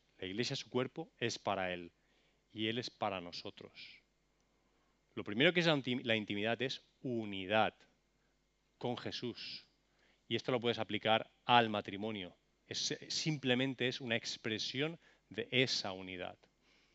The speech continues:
Y todo lo que rompa esa unidad, deshace la identidad.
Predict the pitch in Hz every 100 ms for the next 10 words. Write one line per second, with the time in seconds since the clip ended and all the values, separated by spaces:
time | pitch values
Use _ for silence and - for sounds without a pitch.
0 | _ - _ _ _ _ 127 156 170 180
1 | 156 123 131 156 156 143 131 123 113 110
2 | 139 135 208 - - _ _ _ _ 113
3 | 107 110 - 123 120 127 107 95 95 90
4 | 95 101